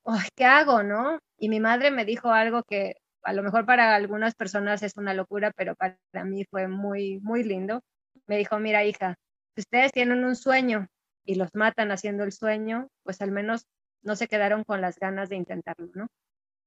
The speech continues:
Peor es quedarse con las ganas. Entonces, ve, ve y vas a estar protegida". Y yo dije, "Bueno, va, sigo",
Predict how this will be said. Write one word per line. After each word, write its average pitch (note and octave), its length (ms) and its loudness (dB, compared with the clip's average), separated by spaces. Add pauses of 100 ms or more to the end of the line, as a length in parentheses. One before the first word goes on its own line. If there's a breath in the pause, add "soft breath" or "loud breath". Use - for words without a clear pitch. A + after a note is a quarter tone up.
(160)
Peor A3+ 320 6
es A3+ 160 -4
quedarse G3+ 600 -2 (120)
con G3+ 140 -2
las G3+ 160 0
ganas. D#4+ 380 2 (280)
Entonces, G#3+ 600 -6
ve, C4+ 280 2 (260)
ve A#3+ 300 2
y A3 100 -4
vas G#3+ 200 2
a C4 40 -2
estar A#3 240 -4
protegida". F#3 640 -8
Y - 80 -12
yo - 80 -14
dije, - 180 -14
"Bueno, F#3+ 320 -6
va, F#3+ 140 -4 (600)
sigo", G#3+ 340 2